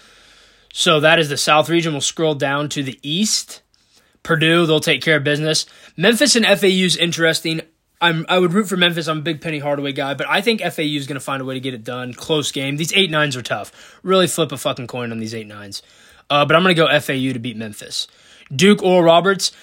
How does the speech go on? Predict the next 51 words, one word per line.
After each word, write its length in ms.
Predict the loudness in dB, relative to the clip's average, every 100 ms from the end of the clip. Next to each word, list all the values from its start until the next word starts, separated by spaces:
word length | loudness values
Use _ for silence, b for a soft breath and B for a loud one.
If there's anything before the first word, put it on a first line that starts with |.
| B
I 80 | 0
really 340 | 4 6 6 6
wish 220 | 0 0
Oral 160 | 0 4
Roberts 300 | 4 4 -2
wasn't 220 | -6 -4
playing 180 | -4 -4
Duke 260 | -4 -4
'cause 160 | -4 -6
before 300 | -6 0 0
the, 280 | 2 -2 -4 -8
before 340 | -8 -4 -4
the 480 | -2 -2 -4 -6 -12 _ _
tournaments 420 | -4 -2 -2 -4
even 180 | -6 -4
was 140 | -8 -8
released, 320 | -6 -4 -2
I 80 | -4
was 100 | -2
like, 160 | -2
"I 100 | 0
think 220 | -2 -4 -6
Duke 260 | -6 -6
is 80 | -8
a 40 |
Final 300 | -8 -6 -6
Four 220 | -8 -12 -12
team." 340 | -12 -14 -16 B B B -2
And 100 | 0
I 60 |
still 260 | 2 2 0
do, 220 | 4 4
even 200 | 4 0
though 60 | -2
they're 120 | -4
play-, 200 | -4 -4
they 140 | -4
probably 320 | 0 2 2 0
have 140 | -2
the 60 | -2
toughest 360 | -4 -4 -8
twelve 240 | -6 -6 -4
matchup 480 | -8 -8 -10 -14 _ b b b
in 120 | -10 -6
Oral 200 | -4 0
Roberts. 320 | -2 -2 -2
But 100 | 0
I'm 80 | 2
gonna 120 | 2
go 100 | 2
Duke. 380 | 2 -2 -2